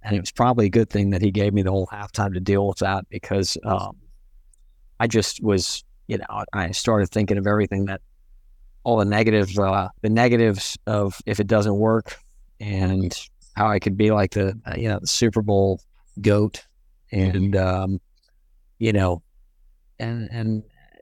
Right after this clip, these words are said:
you know, I looked like a spaz. I had my helmet on. I didn't take my helmet on at halftime back then. Wanted to, like, stay locked in for the whole game, so I'm sure I looked like I was freaking out. And, uh, anyways, I was just pacing around the locker room, and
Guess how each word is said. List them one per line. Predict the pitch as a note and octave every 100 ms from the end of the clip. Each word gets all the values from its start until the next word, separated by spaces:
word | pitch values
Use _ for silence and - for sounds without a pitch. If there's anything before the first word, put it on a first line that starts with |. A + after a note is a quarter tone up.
| -
you | A#2
know, | G2+ G2+
I | G2+ A2
looked | A2 G2
like | G#2+
a | F#2+
spaz. | - - F#2+ G2+ -
I | F#2+
had | F#2+
my | F#2+
helmet | F2 F#2+ F#2+
on. | F#2 F#2
I |
didn't | G2+ F#2+
take | G2+ F#2
my |
helmet | F2+ F#2+ F#2
on | F#2 F2
at |
halftime | F#2+ F#2+ - G2 F2+
back | F2 F2
then. | G2+ F2+ F2 - _ _ _ -
Wanted | G2 F#2
to, | F#2
like, | F2+ F2
stay | - F#2
locked | F#2 F2 F2
in | F#2+
for | F2+
the | F2+
whole | F#2+
game, | F2+ F#2 F2+ F2+
so | -
I'm | F#2
sure | F#2 -
I | F#2+
looked | F#2+ F#2
like | G#2 F#2+ - -
I |
was | G#2+ F#2
freaking | - A2 F#2+ G2
out. | F#2+ F#2+ -
And, | F#2+ F#2+
uh, | F#2 F2+ F2+ - - - - -
anyways, | D3+ B2 G#2+
I | B2
was | C#3
just | E3 -
pacing | C#3 C3 -
around | B2 A#2+
the | A#2
locker | G#2+ A2 G#2+ A2+
room, | A2 A2 G#2+
and | F#2+